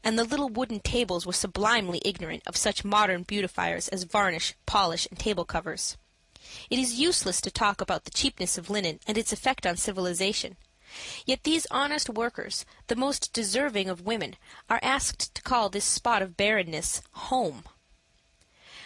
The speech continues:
When the meal was finished, each woman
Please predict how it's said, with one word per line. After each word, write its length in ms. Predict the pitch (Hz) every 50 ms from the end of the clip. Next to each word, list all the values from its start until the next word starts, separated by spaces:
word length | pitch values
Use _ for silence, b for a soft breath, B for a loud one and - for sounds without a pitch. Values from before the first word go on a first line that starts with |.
| B B B B B B B -
When 140 | - 262 262
the 60 | 277
meal 240 | 285 302 339 381 415
was 160 | 415 392 -
finished, 420 | - - 202 175 165 180 - - -
each 240 | - 240 294 - -
woman 420 | 247 214 233 202 185 180 180 185